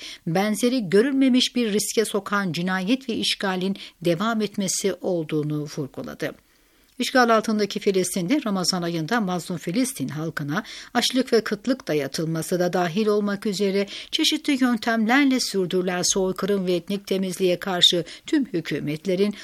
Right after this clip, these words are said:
uluslararası ve İslami toplumların hukuki ve ahlaki sorumluluğunu hatırlatan Bekai,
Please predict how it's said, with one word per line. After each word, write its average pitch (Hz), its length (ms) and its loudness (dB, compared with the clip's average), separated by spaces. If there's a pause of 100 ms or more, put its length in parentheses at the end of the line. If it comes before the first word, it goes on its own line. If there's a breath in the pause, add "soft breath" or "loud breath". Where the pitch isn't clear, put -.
(160 loud breath)
uluslararası 262 680 0
ve 233 60 4
İslami 220 680 0
toplumların 185 640 0
hukuki 185 640 0
ve 247 80 4
ahlaki 180 640 0
sorumluluğunu 165 760 -4
hatırlatan 190 800 -4
Bekai, 185 540 -2